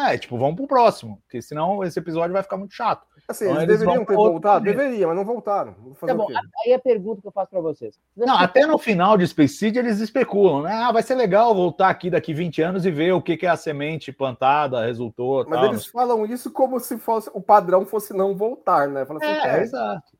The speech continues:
Speaker 1: Exatamente. Tipo, ah,
Speaker 3: Eu falo
Speaker 1: podemos
Speaker 3: de uma
Speaker 1: voltar ou
Speaker 3: coluna
Speaker 1: não.
Speaker 3: federada, né? Não foi uma coluna federada que eles montaram, né? Tem essa
Speaker 2: É,
Speaker 3: diferença.
Speaker 2: não é uma coluna federada, é uma
Speaker 3: Pergunta
Speaker 2: colônia.
Speaker 3: que eu faço, eu me coloco no lugar do nosso amigo Jim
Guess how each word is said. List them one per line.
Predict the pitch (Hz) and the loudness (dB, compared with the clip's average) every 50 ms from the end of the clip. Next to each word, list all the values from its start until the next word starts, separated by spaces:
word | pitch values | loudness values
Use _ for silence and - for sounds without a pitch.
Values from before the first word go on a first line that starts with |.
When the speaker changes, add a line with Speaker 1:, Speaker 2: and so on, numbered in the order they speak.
| _ _ - | _ _ -16
Speaker 1:
Exatamente. | 98 120 143 165 214 226 233 208 180 156 117 - - | -12 -10 -10 -8 -8 -8 -8 -8 -8 -8 -10 -12 -18
Tipo, | - - - | -18 -10 -6
ah, | 165 - | -4 -2
Speaker 3:
Eu | 175 | 4
falo | - 240 233 | 4 4 4
Speaker 1:
podemos | - 165 190 196 175 | 4 2 0 0 0
Speaker 3:
de | 185 | 0
uma | 190 | 0
Speaker 1:
voltar | 175 - - - | -2 0 0 -2
ou | 226 | -2
Speaker 3:
coluna | 320 247 214 175 | -2 -4 -6 -6
Speaker 1:
não. | 170 147 110 | -6 -6 -6
Speaker 3:
federada, | 190 - - - - - 147 131 | -6 -2 -2 -2 -2 -2 -6 -8
né? | 131 135 135 | -6 -6 -6
Não | 147 143 | -6 -6
foi | - 196 | -6 -4
uma | 208 202 | -6 -4
coluna | - - 175 165 160 160 156 | -2 0 0 0 0 0 -4
federada | - 165 147 147 143 143 139 135 135 131 127 | -8 -8 -8 -6 -4 -2 -2 -2 -2 -4 -8
que | _ 135 | _ -14
eles | 123 120 | -20 -18
montaram, | 127 123 117 _ 131 117 110 107 107 | -16 -16 -14 _ -8 -8 -8 -8 -10
né? | 110 113 104 | -14 -16 -16
Tem | 117 117 | -16 -16
essa | 117 - 143 | -12 -4 0
Speaker 2:
É, | 170 175 143 | 0 2 2
Speaker 3:
diferença. | 147 185 - 104 | 0 -2 -6 -8
Speaker 2:
não | 117 117 | -6 -2
é | 131 | -2
uma | 165 175 | -2 -2
coluna | - 240 247 233 208 | -2 -2 -2 -2 -4
federada, | - - 170 165 165 143 127 - - 175 139 | -4 -6 -4 -2 2 4 4 4 4 4 0
é | 214 | -8
uma | 247 269 | -8 -2
Speaker 3:
Pergunta | - 269 - - | 0 0 0 2
Speaker 2:
colônia. | - 175 160 160 135 95 82 | 2 0 0 0 -2 -8 -12
Speaker 3:
que | _ | _
eu | _ _ _ - | _ _ _ 2
faço, | 175 151 151 - - | 2 2 2 2 -2
eu | 190 208 | -4 -4
me | 226 233 | -4 -4
coloco | - - 220 190 190 196 196 - 190 | -2 0 2 4 4 4 4 2 -2
no | 170 160 | -6 -4
lugar | 147 135 127 135 135 139 | -2 0 2 2 2 2
do | 131 131 | 2 -2
nosso | 131 127 - - 143 | -6 -8 -8 -8 -10
amigo | 123 123 127 123 123 120 | -10 -10 -10 -10 -10 -10
Jim | 113 110 120 123 117 | -12 -12 -18 -20 -16